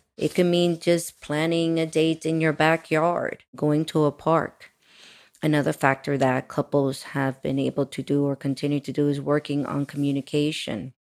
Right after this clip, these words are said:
This is a huge factor. If you are not able to communicate with your partner, then it's gonna be quite challenging to really be able to make the relationships thrive. Setting boundaries.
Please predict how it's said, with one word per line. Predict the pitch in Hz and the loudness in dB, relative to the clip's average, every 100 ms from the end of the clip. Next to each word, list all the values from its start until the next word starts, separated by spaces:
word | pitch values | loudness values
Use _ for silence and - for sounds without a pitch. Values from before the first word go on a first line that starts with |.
| _ | _
This | 147 - | -4 -2
is | 147 | 0
a | 147 | 0
huge | - 170 160 - | 0 0 0 2
factor. | 151 147 - - | 2 2 -2 -4
If | 127 123 - | -2 -4 -2
you | 143 | 0
are | 139 | 2
not | 139 143 151 | 2 2 2
able | 147 | 0
to | 131 - | -2 -4
communicate | 143 143 156 165 - 139 135 | 0 2 2 0 -2 -2 -2
with | 143 135 143 | -4 -4 -2
your | 135 | -2
partner, | - 139 - 139 139 139 - | 0 0 0 -2 -2 -2 -2
then | 139 | -2
it's | 139 - | -2 -4
gonna | - 139 139 | -4 -2 0
be | 139 | -2
quite | - 151 151 | -2 -2 -2
challenging | - 135 143 139 143 139 | 0 0 2 0 0 -2
to | - | -2
really | 143 139 | -2 -2
be | 143 143 139 | 0 0 0
able | 143 139 | 0 -4
to | - 139 | -4 -2
make | 139 131 | -2 -2
the | 143 139 135 - - _ | 0 0 -2 -10 -20 _
relationships | 156 139 147 143 139 - 127 - | -2 0 0 0 -2 -4 -6 -4
thrive. | 135 135 135 120 - _ _ _ _ _ _ _ _ _ | -2 2 0 -2 -6 _ _ _ _ _ _ _ _ _
Setting | - 160 156 165 151 | -2 2 4 2 2
boundaries. | 147 143 160 156 139 117 143 | 2 4 4 2 0 -2 -2